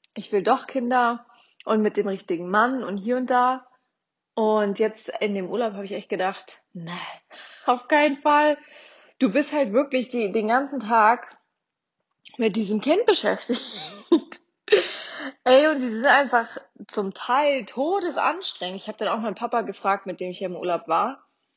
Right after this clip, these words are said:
„War ich auch so früher? Waren meine Schwester und ich auch so?“ Und dann meinte er so, „Nee.“ Und mit meiner Schwester hab ich dann auch nochmal drüber geredet und die meinte dann auch, „Nee, wir waren wirklich nicht so. Ähm, das haben unsere Eltern schon immer gesagt und das ist auch Erziehungssache“ und so weiter und so weiter.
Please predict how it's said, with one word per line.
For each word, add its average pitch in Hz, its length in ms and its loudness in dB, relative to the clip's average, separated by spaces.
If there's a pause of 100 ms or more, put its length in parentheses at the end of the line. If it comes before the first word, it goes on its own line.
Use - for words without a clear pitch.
(300)
„War 214 200 2
ich - 160 -6
auch 226 200 0
so 311 180 -2
früher? 311 400 0
Waren 185 160 0
meine 180 180 -6
Schwester 180 340 -8
und 156 80 -8
ich - 160 -10
auch 185 200 0
so?“ 320 240 -4
Und 277 100 -6
dann 190 100 -8
meinte 180 280 -8
er 180 120 -4
so, 175 100 -10
„Nee.“ 156 340 -10 (520)
Und 196 320 2
mit 185 100 -6
meiner 185 180 -4
Schwester 214 240 -6
hab 196 80 0
ich 196 60 -8
dann 175 160 -4
auch 185 80 0
nochmal 214 180 -4
drüber 190 260 -4
geredet 190 400 -2
und 180 60 -8
die 180 120 -10
meinte 180 260 -8
dann 180 180 -8
auch, 185 300 -6
„Nee, 185 440 -6
wir 180 140 -8
waren 180 320 -4
wirklich 180 300 -12
nicht 185 240 -14
so. 175 360 -2 (440)
Ähm, 185 220 -2
das 170 140 -10
haben 175 140 -10
unsere 170 200 -8
Eltern 185 240 -4
schon 170 140 -12
immer 202 200 -2
gesagt 180 340 0
und 170 100 -8
das - 140 -16
ist 170 80 -10
auch 185 120 -10
Erziehungssache“ 190 1080 0
und 180 120 -14
so 165 100 -6
weiter 165 280 -2
und 160 80 -20
so 160 80 -14
weiter. 220 420 -4